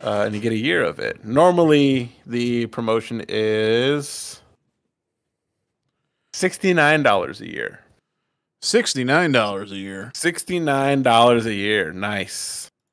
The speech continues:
Speaker 1: Um, that's if you buy it. Uh, what, what's the word? If you buy it all at once?
Speaker 2: Yeah. Subscribe for
Speaker 1: Yeah.
Speaker 2: it. Get it right up front.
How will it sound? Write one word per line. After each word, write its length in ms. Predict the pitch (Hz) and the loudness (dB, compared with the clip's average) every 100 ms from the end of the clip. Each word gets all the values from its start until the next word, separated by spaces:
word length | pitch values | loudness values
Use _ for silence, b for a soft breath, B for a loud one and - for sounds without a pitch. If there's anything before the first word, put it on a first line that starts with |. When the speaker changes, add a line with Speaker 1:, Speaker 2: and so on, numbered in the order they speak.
| _ _ _ _ _ | _ _ _ _ _
Speaker 1:
Um, 440 | - 110 107 101 101 | -2 0 0 0 2
that's 220 | 117 - | 2 2
if 240 | 117 120 | -4 -2
you 100 | 123 | -2
buy 280 | 107 107 107 | 4 6 6
it. 380 | 98 95 - - _ _ _ _ _ _ _ _ _ _ _ _ _ _ _ _ _ _ _ _ _ _ _ | 4 -2 -8 -14 _ _ _ _ _ _ _ _ _ _ _ _ _ _ _ _ _ _ _ _ _ _ _
Uh, 640 | 107 110 107 104 101 98 95 | -4 0 2 2 0 -2 -4
what, 220 | 104 107 | -6 -8
what's 220 | 120 - | -10 -8
the 100 | 139 | -4
word? 240 | 135 143 | -2 -2
If 80 | 123 | -4
you 60 | 110 | 0
buy 160 | 110 | 4
it 40 | 113 | 4
all 180 | 113 113 | 6 4
at 100 | 101 | 4
once? 480 | 107 131 - - - _ _ _ _ - | 2 0 -4 -10 -14 _ _ _ _ -4
Speaker 2:
Yeah. 320 | 147 160 101 - _ _ | 4 4 4 -4 _ _
Subscribe 500 | - 131 - 139 131 | -8 -8 2 4 4
for 160 | - 135 | 4 2
Speaker 1:
Yeah. 60 | 131 | 2
Speaker 2:
it. 120 | 151 | 0
Get 120 | 135 | 2
it 40 | |
right 140 | 131 127 | 4 4
up 100 | 123 | 4
front. 260 | 139 135 | 2 0